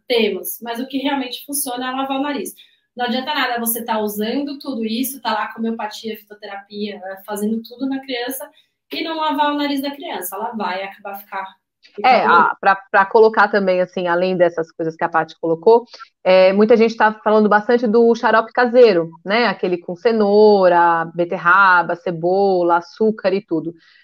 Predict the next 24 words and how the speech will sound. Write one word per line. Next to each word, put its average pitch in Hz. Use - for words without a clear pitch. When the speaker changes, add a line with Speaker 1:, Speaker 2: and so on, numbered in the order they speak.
Speaker 2:
Lembrar 214
que 254
ele 254
também 277
é 415
um 240
auxiliar 214
natural, 220
né? 233
Assim, 208
com 226
as 214
propriedades 220
que 247
os, 233
que 220
esses 226
alimentos 220
trazem 202
de, 165
isso 240
dos 208
antigos, 285
né? 202